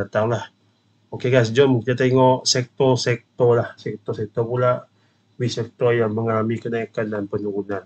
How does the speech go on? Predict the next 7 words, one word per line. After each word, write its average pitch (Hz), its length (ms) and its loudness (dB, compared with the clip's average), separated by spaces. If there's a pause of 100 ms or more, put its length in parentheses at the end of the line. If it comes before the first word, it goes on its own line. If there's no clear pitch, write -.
Okey. 127 240 -4 (960)
So, 107 720 -6
kita - 240 -16
scroll 113 480 -6
dekat, 113 400 -4 (560)
uh, 117 240 -4
K 120 400 -6